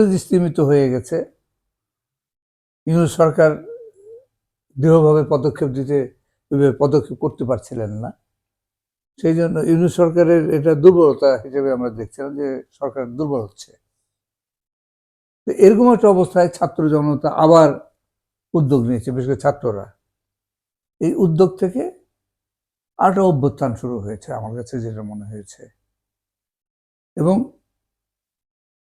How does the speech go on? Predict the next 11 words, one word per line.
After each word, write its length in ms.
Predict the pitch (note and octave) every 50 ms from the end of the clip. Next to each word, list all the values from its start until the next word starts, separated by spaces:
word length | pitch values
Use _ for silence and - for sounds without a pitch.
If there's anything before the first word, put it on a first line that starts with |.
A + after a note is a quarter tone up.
| _ _ -
আওয়ামী 260 | C#3+ D3 F3 G3 A3
লীগ 200 | A#3+ B3 A#3+ A3 - _ _ _ - - - _ _ _ _ -
অনেক 240 | A#3 F#3+ A3 B3+ F#3+
ফ্যাসিবাদ 460 | - E3+ F#3 F3 - A3 G3+ G3 E3 C3 A#2+
বলে, 240 | B2 A#2+ A2+ B2+ G3 G#3+ - _ _ _ _ _ _ _ _ _ _ -
আসলে 200 | D#3+ F3+ F#3 E3+
ফ্যাসিবাদ 400 | - F#3 F3+ E3 G3 G3+ G3+ F3 E3+
বললে 280 | F3 F#3+ G3+ G3+ G#3 G3+ F#3+ - - - - _ _ _ _ _ _ _ _ _ _ _
ফ্যাসিবাদের 460 | F3 F3+ D#3+ G#3 G#3+ G#3+ F#3+ E3+ G3 F3+
অমর্যাদা 520 | E3+ D#3 D3+ C#3+ C3 A#2 B2+ A2+ A2 A2
হয়। 240 | F#2+ - A2+ - A2